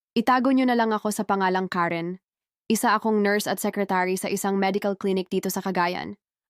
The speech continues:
Ang clinic namin nagbubukas ng nine A M. Kapag marami ang pasyente, umaabot kami hanggang four P M.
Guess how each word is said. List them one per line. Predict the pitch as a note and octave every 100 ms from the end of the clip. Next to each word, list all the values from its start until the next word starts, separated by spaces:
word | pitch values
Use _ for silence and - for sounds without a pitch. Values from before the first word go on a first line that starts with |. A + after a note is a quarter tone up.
| G#3
Ang | G#3
clinic | A3 G#3+ G#3+
namin | G#3 G#3 G3+
nagbubukas | G3 F#3 G3 G3 G3+ G#3
ng | G3
nine | F#3 F#3 F#3+
A | F#3 F3+
M. | D2 C#2+ F#3+ _ _ _ -
Kapag | G3+ G3+
marami | G3+ G3+ A3 A#3
ang | A3+
pasyente, | G#3+ G#3 G3 G3 F#3+ F#3+ - _ G3+
umaabot | G3+ F#3 F#3+ G3
kami | F#3+ F#3+ G3
hanggang | G3 F#3+ F#3+
four | - F#3+
P | F#3+ F3+ -
M. | D2 G#3